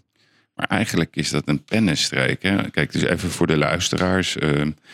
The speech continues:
je zit wel eens in een vlucht. Dan kom je aan en dan zeggen ze, oh, dan gaan ze in het Engels praten. Voor de pens-,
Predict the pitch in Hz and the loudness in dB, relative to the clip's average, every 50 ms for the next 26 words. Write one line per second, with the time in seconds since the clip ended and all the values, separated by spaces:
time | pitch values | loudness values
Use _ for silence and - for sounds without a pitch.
0 | - - _ - - 85 78 76 76 71 65 78 73 71 67 - 82 85 98 101 | -20 -14 _ -2 0 0 2 2 2 0 2 2 0 0 0 2 2 2 2 0
1 | - - - - - _ _ _ _ _ _ _ - - - - 80 76 71 65 | -2 -8 -16 -20 -20 _ _ _ _ _ _ _ -8 -4 -2 0 2 2 2 2
2 | 64 71 78 82 90 80 78 73 67 - 80 73 - - - - 80 78 - - | 2 2 2 2 2 2 0 0 0 0 -2 -2 -2 -2 -2 0 0 0 -2 -2
3 | 71 71 - - 78 73 80 76 - 73 69 80 80 80 - - - 76 78 78 | -4 -4 -4 -2 -2 0 0 0 0 0 0 0 -2 -2 -4 -2 0 0 2 2
4 | 78 73 - 82 80 80 80 - _ _ _ _ _ _ _ _ _ _ _ - | 0 0 0 0 0 0 0 -4 _ _ _ _ _ _ _ _ _ _ _ -8
5 | - - 92 76 73 - 78 76 76 73 - | -2 0 0 0 0 0 0 0 0 -2 -4